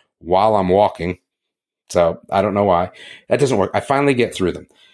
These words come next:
Then there's these little stepping, I don't know, there may be eight-inch circles of wood, you know, kinda held on by <laughs> t-, t-,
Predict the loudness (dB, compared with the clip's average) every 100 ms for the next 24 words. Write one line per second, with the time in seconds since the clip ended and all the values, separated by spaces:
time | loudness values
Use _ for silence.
0 | _ _ _ -2 2 2 2 0 -2 0
1 | 2 2 0 -6 -2 -2 0 2 2 2
2 | -2 -8 -14 -14 -16 -16 -16 -16 -18 -10
3 | -4 0 0 0 0 2 2 2 0 0
4 | 0 -2 -6 _ _ _ 0 4 4 2
5 | 0 0 0 2 2 2 0 -6 -4 -2
6 | 0 2 2 0 -4 _ -6 -2 -2 -2
7 | -2 -2 0 0 2 2 0 -2 0 0
8 | 0 -2 -8 _ _ _ -6 -4 -4 -4
9 | -6